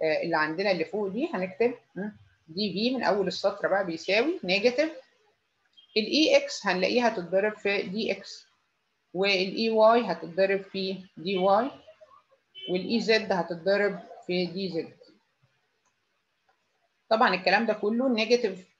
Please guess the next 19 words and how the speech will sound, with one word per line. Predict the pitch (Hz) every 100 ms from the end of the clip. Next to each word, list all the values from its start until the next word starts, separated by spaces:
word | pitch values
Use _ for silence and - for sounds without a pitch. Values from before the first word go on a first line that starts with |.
| -
مأثر | 180 190 214 - 214 196 -
عليه، | 165 175 196 196 - _ -
آه، | 175 -
الناحية | 214 180 - 143
دي. | 156 _ _ _ _
طيب | 202 196
ده | 196
ال-، |
الايكويشن | 196 185 180 - 254 294 247
دي | 220 262
ما | 208
زال | 190 226 226
مشكلة | 208 - 240 220
برضه | 202 196
في | 175
حد | - 180
ذاتها، | 180 185 180 160
ليه؟ | 165 175
لأن | 170 170